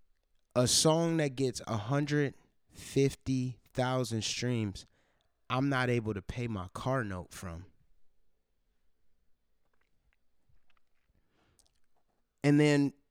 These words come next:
on top of that, we get paid ninety days after a stream. So if, if people stream the song a hundred fifty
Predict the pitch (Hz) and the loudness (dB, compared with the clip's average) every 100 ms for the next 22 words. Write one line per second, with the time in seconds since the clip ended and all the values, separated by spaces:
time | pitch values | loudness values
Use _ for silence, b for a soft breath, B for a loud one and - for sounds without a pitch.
0 | _ _ _ - 127 127 - 175 196 131 | _ _ _ -6 -2 -2 -2 -2 0 -2
1 | 113 104 104 - - - - - _ _ | -4 -4 -8 -14 -20 -20 -20 -20 _ _
2 | _ _ _ _ _ _ _ _ _ _ | _ _ _ _ _ _ _ _ _ _
3 | _ _ _ _ _ _ _ _ _ _ | _ _ _ _ _ _ _ _ _ _
4 | _ _ _ _ _ - 123 208 180 180 | _ _ _ _ _ -2 2 2 4 2
5 | - - 147 151 135 113 - _ _ _ | 2 -4 0 2 0 -2 -6 _ _ _
6 | _ _ _ _ _ _ _ _ _ _ | _ _ _ _ _ _ _ _ _ _
7 | _ _ 110 127 147 165 156 143 120 127 | _ _ -2 0 2 0 -2 -2 0 2
8 | 131 110 113 107 - 101 101 - 110 101 | 2 0 -2 -4 -4 -2 -2 -2 -4 -6
9 | 90 123 110 - - b b 110 110 - | -4 -4 -4 -4 -14 b b -4 -4 0
10 | - 214 185 185 - 165 156 135 123 147 | 2 4 2 0 0 2 2 2 2 2
11 | 151 147 - b b b b b 123 113 | 2 0 -4 b b b b b -2 2
12 | 156 139 123 - 147 - 123 | 2 2 -2 -2 -2 -2 -6